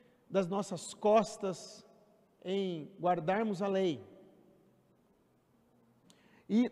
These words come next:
nos leva a louvarmos a Cristo pela sua obra magnífica. Primeiro que eu, eu não vou cumprir a lei para alcançar a salvação.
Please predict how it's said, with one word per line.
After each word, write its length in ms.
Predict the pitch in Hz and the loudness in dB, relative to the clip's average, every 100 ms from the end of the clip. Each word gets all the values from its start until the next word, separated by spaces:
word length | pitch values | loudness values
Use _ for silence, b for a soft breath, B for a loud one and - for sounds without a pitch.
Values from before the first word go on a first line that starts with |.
| 220 | 2
nos 340 | 226 269 180 | 2 4 2
leva 680 | 214 220 226 269 302 240 254 | 2 6 6 6 4 4 4
a 180 | 233 233 | 6 6
louvarmos 1040 | 226 226 220 175 151 160 226 302 285 233 | 6 6 6 4 -2 6 8 8 6 4
a 80 | 240 | 4
Cristo 760 | 240 226 240 - - - 135 117 - _ _ _ - | 4 2 2 0 -10 -12 -12 -14 -20 _ _ _ -10
pela 180 | 170 | -8
sua 180 | 165 202 | -6 0
obra 320 | 165 175 165 | 4 4 2
magnífica. 560 | 160 151 143 120 - - - _ _ _ _ _ _ _ _ _ _ _ _ _ _ _ _ _ _ _ _ _ _ _ _ | -2 -4 -10 -12 -16 -20 -20 _ _ _ _ _ _ _ _ _ _ _ _ _ _ _ _ _ _ _ _ _ _ _ _
Primeiro 360 | 165 180 233 | 0 6 6
que 120 | 240 240 | 6 4
eu, 120 | 214 180 - - - - - - - - _ _ _ _ _ _ _ _ _ _ _ - | 4 4 -4 -18 -20 -20 -20 -20 -20 -20 _ _ _ _ _ _ _ _ _ _ _ -10
eu 80 | 175 | -4
não 80 | 202 | 0
vou 100 | 214 | 0
cumprir 480 | 214 170 - 226 | 0 -4 -4 0
a 60 | 220 | 0
lei 280 | 185 202 214 | 2 0 0
para 220 | - 190 | 0 2
alcançar 880 | 190 190 185 185 170 - 202 202 202 | 4 2 -2 -8 -8 -6 -2 0 0
a 60 | |
salvação. 680 | 170 185 156 143 - 147 117 | -2 -6 -8 -8 -14 -12 -14